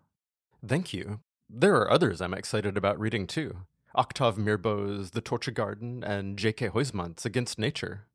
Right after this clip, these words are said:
Mirbeau and Huysmans? I adore those two. Uh, now, uh, what is your name, excusez-moi? Ross. Oh, yes.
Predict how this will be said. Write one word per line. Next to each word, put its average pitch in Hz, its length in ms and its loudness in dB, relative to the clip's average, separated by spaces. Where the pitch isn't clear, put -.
Mirbeau 143 560 4
and 139 160 0
Huysmans? 370 720 0
I 311 140 6
adore 349 580 6
those 311 300 4
two. 247 380 -2
Uh, - 280 4
now, 254 280 6
uh, - 160 2
what 349 220 2
is 339 160 4
your 294 160 6
name, 311 220 2
excusez-moi? 160 920 0
Ross. 110 640 0
Oh, 330 160 4
yes. - 540 0